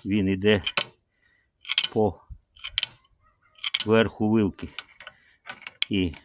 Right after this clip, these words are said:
таким чином також і знизу. Якщо, а він має бути ось тут,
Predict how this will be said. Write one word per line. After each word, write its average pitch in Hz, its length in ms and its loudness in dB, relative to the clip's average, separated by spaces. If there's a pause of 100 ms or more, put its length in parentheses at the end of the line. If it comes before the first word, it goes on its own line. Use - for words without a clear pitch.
(200)
таким 110 380 -2
чином 104 380 0 (720)
також 107 440 2 (320)
і 107 100 4
знизу. 98 460 6 (580)
Якщо, 107 360 -4
а 101 120 2
він 107 160 4
має 101 240 4
бути 90 300 -2
ось 92 200 -2
тут, - 260 -4